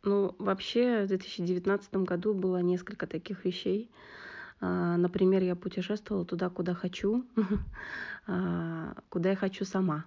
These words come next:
а не куда надо, куда полезно ребенку. Вот у меня была так-, такая поездка, даже две поездки в этом году, а, куда я ездила, куда я захотела сама. Это очень кайф-, кайфовое чувство,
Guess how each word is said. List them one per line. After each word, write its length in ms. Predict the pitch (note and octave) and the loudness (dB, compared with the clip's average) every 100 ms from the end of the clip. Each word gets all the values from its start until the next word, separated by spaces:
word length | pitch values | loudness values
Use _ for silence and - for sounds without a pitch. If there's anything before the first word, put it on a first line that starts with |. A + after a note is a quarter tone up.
| _ _ _ - - - | _ _ _ -20 -20 -6
а 60 | F#3+ | 2
не 120 | F3 | 2
куда 280 | F3 F3 F3 | 4 2 2
надо, 320 | E3+ F#3+ G#3 | 2 2 0
куда 240 | G3+ F3+ F3 | -2 -2 -2
полезно 460 | F3 E3 E3+ E3 | 0 0 0 -2
ребенку. 760 | D#3+ D#3+ E3+ F#3+ G3 - E3+ D#3+ D#3+ F3 F#3 F#3+ - A3+ B3 - | -2 0 0 0 -2 -4 -4 -4 -4 -8 -10 -14 -14 -14 -12 -10
Вот 240 | E3+ - G#3 | -10 -8 -2
у 40 | |
меня 220 | F3 F3+ | 2 2
была 300 | F3+ F3 F3 | 0 0 -2
так-, 240 | E3+ E3+ - _ _ - | -4 -8 -10 _ _ -8
такая 280 | E3+ F3 | -6 -4
поездка, 540 | F3+ F3 D#3+ D#3+ - F3 | -4 -4 -4 -6 -8 -6
даже 200 | E3+ E3+ | -4 -2
две 200 | D#3+ D#3+ | -2 -4
поездки 480 | D#3 F3 G#3 - G3 | -4 -4 -4 -4 -6
в 40 | |
этом 240 | F3+ E3+ | -4 -4
году, 300 | E3 F3+ G#3+ A3+ - - - - - | -2 -2 -2 -6 -18 -18 -16 -18 -8
а, 280 | F#3 F3+ E3+ | -4 -2 -2
куда 260 | - F3+ | -4 -2
я 60 | F#3 | 0
ездила, 420 | F3+ G3 F#3+ F#3 | 2 0 0 -4
куда 240 | F#3 F3 F#3 | -2 -2 0
я 120 | F3+ | 0
захотела 460 | F3 F3 - F3 | -2 -6 -4 -4
сама. 420 | F3+ F3+ E3+ D#3+ F3 _ _ _ - | -4 -4 -4 -4 -10 _ _ _ -6
Это 240 | F#3 F3+ | -4 0
очень 260 | F#3 F#3+ G3+ | -2 -2 -4
кайф-, 240 | F3+ F3+ - | -4 -8 -6
кайфовое 540 | - G3+ - F3 F#3 F3 | -4 -2 0 -2 -2 -4
чувство, 480 | A#3 A#3 - G3+ | -6 -8 -6 -8